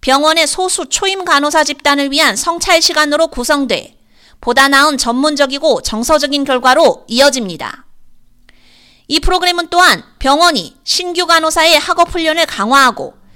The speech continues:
시설의 고유한 운영 및 문화적 요구에 맞게 훈련을 맞춤화할 수 있습니다.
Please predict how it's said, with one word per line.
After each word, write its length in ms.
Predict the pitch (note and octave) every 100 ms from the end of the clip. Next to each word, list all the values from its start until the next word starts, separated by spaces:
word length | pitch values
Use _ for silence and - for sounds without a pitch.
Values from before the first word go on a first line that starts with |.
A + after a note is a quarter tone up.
| -
시설의 480 | - - D#4+ E4+ D#4
고유한 500 | D4 C4 C4+ D#4 G3+ -
운영 340 | A3+ C4+ C#4
및 220 | D#4 F3+
문화적 500 | F#3+ G#3+ C4+ D4+ D#4
요구에 320 | C#4+ C#4+ D4 C#4+
맞게 500 | F#3 - - A#3+ -
훈련을 480 | - D#4+ D4+ E4 -
맞춤화할 580 | F#3+ F#3+ - D#4 C#4+ C4
수 160 | -
있습니다. 720 | D4+ - B3+ A3+ D#3+ C#3+ C4